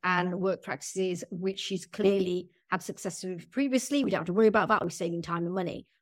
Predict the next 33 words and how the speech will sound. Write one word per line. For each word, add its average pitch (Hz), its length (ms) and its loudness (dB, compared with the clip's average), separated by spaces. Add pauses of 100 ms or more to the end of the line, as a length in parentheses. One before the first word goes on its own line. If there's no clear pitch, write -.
Whereas 196 540 2
if 220 160 -6
we 226 100 0
select - 360 -2
the 190 80 0
man, 233 480 6 (300)
then 196 440 2
we're 190 160 2
gonna 196 160 4
be, 190 240 -2
it's 202 120 -4
more 214 180 0
of, 190 160 -8
it's 208 100 -8
seen 220 380 2
more 202 160 2
as, 175 160 -2 (120)
as 185 300 0
an 185 140 -4
investment. 180 680 -2 (280)
Like, 190 220 2
what 208 320 2
are 220 40 6
we, 202 200 0
are 185 80 4
we 196 100 2
looking 208 280 -2
to 170 100 -4
mold 214 360 4
somebody 311 360 2
in 320 80 2
this 320 200 2
role? 320 320 2